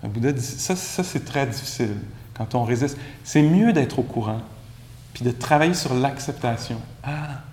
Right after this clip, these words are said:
les choses sont, ont pas la capacité de me satisfaire. Des fois, je vais à une fête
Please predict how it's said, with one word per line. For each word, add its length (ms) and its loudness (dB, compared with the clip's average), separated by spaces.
les 100 2
choses 340 0
sont, 300 0
ont 100 0
pas 260 2
la 140 4
capacité 760 0
de 80 -4
me 80 2
satisfaire. 680 -4
Des 60 0
fois, 160 -2
je 100 -2
vais 120 2
à 80 4
une 180 2
fête 680 2